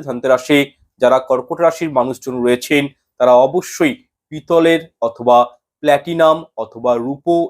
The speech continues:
এরকম কোনো বস্তু ক্রয় করে গৃহে আনতে পারেন। এর ফলে জীবনে সুখ, শান্তি, সৌভাগ্য,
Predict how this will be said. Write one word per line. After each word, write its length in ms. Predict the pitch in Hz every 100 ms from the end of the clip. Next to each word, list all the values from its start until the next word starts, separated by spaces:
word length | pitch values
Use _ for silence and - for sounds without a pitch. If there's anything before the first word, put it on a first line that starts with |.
| -
এরকম 360 | 143 165 175 175
কোনো 220 | 165 156
বস্তু 340 | 131 123 - 156
ক্রয় 300 | 147 123 120 -
করে 140 | 135 127 - _ _
গৃহে 260 | 123 120 127
আনতে 280 | 120 110 113
পারেন। 280 | 127 127 123 - _ _ -
এর 140 | 151 151
ফলে 240 | 151 147
জীবনে 380 | 135 120 135 139 143 - _
সুখ, 340 | - - 180 175 -
শান্তি, 460 | - 135 131 143 139
সৌভাগ্য, 600 | - 123 123 135 127